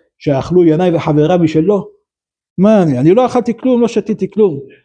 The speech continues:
אלא אני אשתה את הכוס הזה, ותביאו לי כוס יין אחר." יין זה גם מזין, יש לו תכונה טובה, אני אשתה את היין הזה,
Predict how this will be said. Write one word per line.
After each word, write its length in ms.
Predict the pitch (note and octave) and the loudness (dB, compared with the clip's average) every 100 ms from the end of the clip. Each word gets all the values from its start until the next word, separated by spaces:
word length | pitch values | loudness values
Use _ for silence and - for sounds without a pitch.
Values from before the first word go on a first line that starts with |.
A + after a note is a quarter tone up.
| _ _ _ _ D3+ | _ _ _ _ -2
אלא 180 | F3 | 0
אני 160 | G3+ B3 | 2 2
אשתה 180 | - G3+ | 0 -2
את 100 | - | -2
הכוס 300 | D#3 D3+ A#2+ | -2 -4 -4
הזה, 260 | F2+ G2 B2+ F#3+ G3+ _ _ _ D3+ | -6 -6 -4 -6 -8 _ _ _ -2
ותביאו 340 | F#3 C4 D4 | 0 2 2
לי 140 | C4 | 2
כוס 220 | - A3+ A#3+ | 0 0 0
יין 260 | A#3+ F#3+ | 0 0
אחר." 280 | C#3+ - G#2+ - _ _ _ _ | -2 -6 -8 -10 _ _ _ _
יין 320 | G3 A#3 A3 G#3+ | 0 2 2 2
זה 180 | G3 | 2
גם 180 | F#3+ G3+ | 2 2
מזין, 440 | F3+ D#3 E3+ A2 C3+ | 0 0 0 -2 -4
יש 180 | C#3 | -4
לו 380 | C#3+ C3 A#2 G#2 | -4 -4 -6 -10
תכונה 380 | - - B2+ C3 | -16 -14 -8 -8
טובה, 420 | - B2+ A3+ B3 F#3+ | -6 -2 0 0 2
אני 160 | A3 | 0
אשתה 180 | - G3+ | 2 -2
את 120 | - | 0
היין 260 | D#3 D#3+ C3 | 2 2 0
הזה, 320 | C#3 A#3 | 0 2